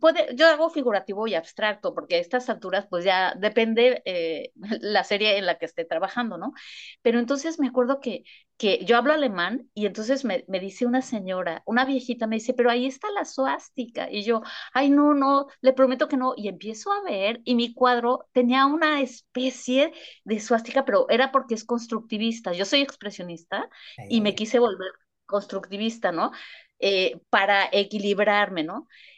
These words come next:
Speaker 1: El encontrar el punto medio, y entonces sí,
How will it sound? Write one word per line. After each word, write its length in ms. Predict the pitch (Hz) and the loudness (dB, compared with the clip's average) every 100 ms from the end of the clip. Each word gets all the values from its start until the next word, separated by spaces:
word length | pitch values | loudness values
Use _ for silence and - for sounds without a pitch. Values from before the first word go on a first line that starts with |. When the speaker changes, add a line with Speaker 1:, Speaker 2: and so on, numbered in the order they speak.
| _ _ | _ _
Speaker 1:
El 240 | 208 208 - | -2 -2 -2
encontrar 360 | 196 196 214 233 | -2 0 4 2
el 80 | 240 | 4
punto 260 | 254 262 | 2 4
medio, 680 | 254 262 254 202 190 220 - _ _ _ _ _ | 4 2 0 -2 -8 -8 -10 _ _ _ _ _
y 140 | 226 | 2
entonces 560 | 233 240 262 320 320 - | 4 4 2 0 -2 -8
sí, 360 | - - 320 | -14 -2 2